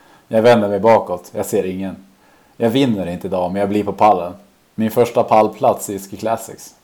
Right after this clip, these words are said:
Och det är det lopp som betyder mest för mig. Efter strul och förtvivlan har jag på något sätt mirakulöst trollat mig upp på pallen i Vasaloppet. Jag förlorar Vasaloppet, för det är ett lopp du antingen vinner eller förlorar. Men en stor personlig seger. Grin-Olle,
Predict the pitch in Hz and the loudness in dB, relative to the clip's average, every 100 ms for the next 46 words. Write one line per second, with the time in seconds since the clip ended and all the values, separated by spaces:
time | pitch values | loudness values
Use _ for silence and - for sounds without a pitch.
0 | _ - 107 117 107 101 101 107 - 92 | _ -6 0 2 4 2 2 0 -2 -10
1 | 92 104 98 95 104 - 95 101 - _ | -10 -6 -4 -2 -4 -6 -10 -10 -12 _
2 | _ _ _ - 113 123 120 139 143 131 | _ _ _ -6 -4 -4 -2 2 4 4
3 | 113 113 - 131 107 101 95 104 98 104 | 2 -2 -6 -4 -2 -4 -2 -2 -2 -4
4 | 113 117 117 104 - - - 104 107 101 | -2 -2 -2 -4 -6 -16 -8 -2 0 -2
5 | 110 117 113 - - 117 107 110 - 92 | 0 0 0 -4 -6 -4 -2 -2 -4 -10
6 | 90 - 107 95 82 85 85 - 95 - | -10 0 0 0 -6 -8 -10 -8 -12 -12
7 | - - _ _ _ _ _ _ _ _ | -20 -20 _ _ _ _ _ _ _ _
8 | _ - 113 135 147 131 107 101 98 104 | _ -6 -2 2 4 6 6 4 4 2
9 | 90 - 87 - - _ - 117 107 110 | 0 -2 -10 -12 -20 _ -2 2 2 2
10 | 101 - 98 98 98 95 101 95 87 87 | 0 0 -2 -2 -4 -4 -4 -4 -6 -8
11 | 95 98 85 92 - _ _ _ - 110 | -6 -6 -6 -10 -14 _ _ _ -2 2
12 | 110 - - 117 101 98 98 113 101 92 | 2 0 -4 -2 -2 -2 -4 -4 -4 -6
13 | - 101 - 85 _ _ _ _ _ _ | -4 -6 -6 -16 _ _ _ _ _ _
14 | - 104 110 117 113 98 87 | -8 -2 0 0 -2 -4 -6